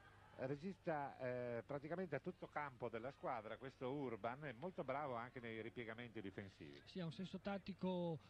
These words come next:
Speaker 2: molto valido. Tra l'altro è un, una questione tattica interessante, il numero sei, Ziober, aveva giocato tutto il primo tempo come uomo di fascia sinistra, adesso si è spostato in una posizione di centrodestra, addirittura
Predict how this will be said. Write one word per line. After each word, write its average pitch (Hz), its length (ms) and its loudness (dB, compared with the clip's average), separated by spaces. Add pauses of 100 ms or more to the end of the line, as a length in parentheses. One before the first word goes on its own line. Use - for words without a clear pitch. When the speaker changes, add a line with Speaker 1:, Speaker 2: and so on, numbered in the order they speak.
(120)
Speaker 2:
molto 185 300 2
valido. 175 580 0 (300)
Tra 185 100 4
l'altro 202 480 4
è 170 300 4
un, 151 720 4
una 156 160 4 (240)
questione 185 320 2
tattica 190 300 0
interessante, 185 760 0
il 175 220 2
numero 202 280 6
sei, 180 500 2 (340)
Ziober, 190 360 2
aveva 175 220 2
giocato 175 580 2
tutto 202 220 0
il 175 60 -2
primo 190 200 4
tempo 214 360 2
come 175 240 4
uomo 185 280 4
di 170 100 4
fascia 175 280 0
sinistra, 202 600 0 (300)
adesso 214 380 2
si 196 120 0
è 180 60 4
spostato 190 640 2
in 175 120 4
una 180 120 4
posizione 180 400 2
di 175 100 2
centrodestra, 185 760 2
addirittura 202 640 2